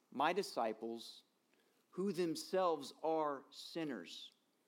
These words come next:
You see, before God, we are all on a level playing field. None of us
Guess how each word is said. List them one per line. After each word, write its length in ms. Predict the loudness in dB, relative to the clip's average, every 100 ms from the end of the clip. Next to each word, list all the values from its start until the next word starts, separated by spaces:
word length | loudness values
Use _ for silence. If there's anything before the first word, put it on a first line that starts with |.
| _ _ -20 -10
You 80 | -8
see, 180 | -2 -2
before 380 | -2 0 -2 2
God, 480 | 4 4 4 2
we 120 | 0 0
are 120 | 0
all 340 | 0 2 2
on 120 | 2 -2
a 60 |
level 440 | 0 0 0 -4 -6 _ -12
playing 320 | -6 -6 -6
field. 320 | -8 -10 -10 -16 _ _ _ _ _ _ _ _ _ -16
None 260 | -4 0 0
of 140 | -2
us 420 | -6 -10 -16 -20